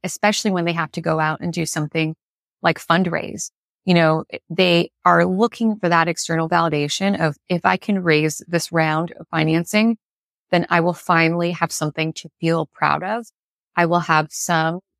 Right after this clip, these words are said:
proof that I am good enough." And what I say to them is, "No, you have to walk in that door feeling confident, knowing that you can do it, not desiring proof or, you know, a pat on the back from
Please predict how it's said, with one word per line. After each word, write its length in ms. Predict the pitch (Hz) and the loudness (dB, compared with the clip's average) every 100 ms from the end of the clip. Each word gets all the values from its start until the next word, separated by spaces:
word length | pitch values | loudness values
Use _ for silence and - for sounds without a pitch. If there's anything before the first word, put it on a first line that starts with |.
| - | -16
proof 480 | - 180 175 214 - _ _ _ - | -4 0 0 -2 -12 _ _ _ -2
that 120 | 170 | 2
I 120 | 170 | 2
am 140 | 165 165 | 2 0
good 140 | 151 | -2
enough." 340 | 160 170 214 - _ _ _ _ _ | -2 -4 -4 -10 _ _ _ _ _
And 100 | 190 | -2
what 100 | 190 | 2
I 80 | 180 | 2
say 200 | 175 185 | 0 0
to 120 | 180 | 2
them 340 | 160 156 151 156 | 2 2 0 -4
is, 300 | - 160 151 - - | -2 -2 -4 -12 -2
"No, 460 | 202 185 151 147 _ | 2 2 0 -4 _
you 100 | 196 | -6
have 180 | 202 233 | -2 -2
to 120 | 226 | 0
walk 380 | 170 147 151 185 - | 0 4 2 2 -4
in 180 | 170 165 | -2 -2
that 260 | 160 160 | -2 -4
door 480 | - 151 151 165 208 _ _ _ _ _ _ | -4 -4 -2 -2 -4 _ _ _ _ _ _
feeling 420 | - 185 180 208 | -4 2 4 4
confident, 640 | 202 147 147 180 196 196 - | 2 0 0 2 2 2 -2
knowing 360 | 170 165 170 185 | -2 2 2 0
that 120 | 180 | 0
you 100 | 165 | -4
can 160 | 175 156 | -4 -4
do 220 | 156 151 | 0 2
it, 200 | 202 220 _ _ _ _ _ _ | 2 0 _ _ _ _ _ _
not 300 | 175 190 175 | 0 2 2
desiring 720 | 202 185 170 151 156 170 175 - | -2 0 2 2 2 0 -2 -4
proof 520 | - - 202 269 - _ - | -10 0 2 2 -2 _ -4
or, 480 | 165 165 156 151 - | 0 4 4 0 -2
you 100 | 180 | 0
know, 100 | 160 | 0
a 80 | 151 | 0
pat 260 | - 165 180 | -2 -2 0
on 100 | 185 | -2
the 60 | |
back 360 | 165 160 208 - | 0 0 -2 -4
from 180 | - | -12